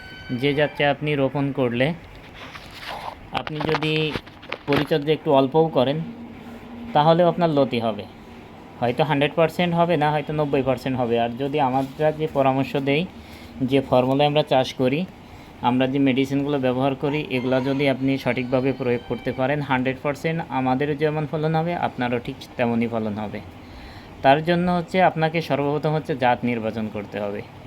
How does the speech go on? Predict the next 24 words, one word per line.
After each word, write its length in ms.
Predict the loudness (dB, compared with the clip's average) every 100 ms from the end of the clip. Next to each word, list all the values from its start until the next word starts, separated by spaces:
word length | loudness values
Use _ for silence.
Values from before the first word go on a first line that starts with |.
| -18 -18 -18 -16 -2
আপনি 280 | 0 0 2
যখন 520 | 2 2 4 4 2
একটা 300 | -2 -2 -2
ক্ষেত 240 | 0 -2 0
করবেন, 320 | 0 2 0
অবশ্যই 480 | 0 0 -2 0 -2
খেয়াল 260 | 2 0 2
করবেন 440 | -2 -2 -4 -2
যে 120 | 0
আপনি 420 | -2 -2 -2 -2 -4 -12 -18 -20 -20 -18 2
চারাটা 440 | 6 6 4 2
যদি 260 | 2 0 -2
একটু 260 | -2 -4 0
বেশি 340 | 2 2 2
দামেরও 400 | 4 4 2 0
হয়, 360 | 2 4 4 -2 -8 -20 -20 -20 -8
আপনি 240 | -6 -4 -4
সঠিক 380 | -2 -2 -2 0
জাতটা 320 | -2 0 -2
যদি 240 | 0 2
নেন, 320 | 4 4 2 -4 -12 -20 -20 -20 -8
ওই 100 | -4
চার 240 | 0 4
আট 100 | 4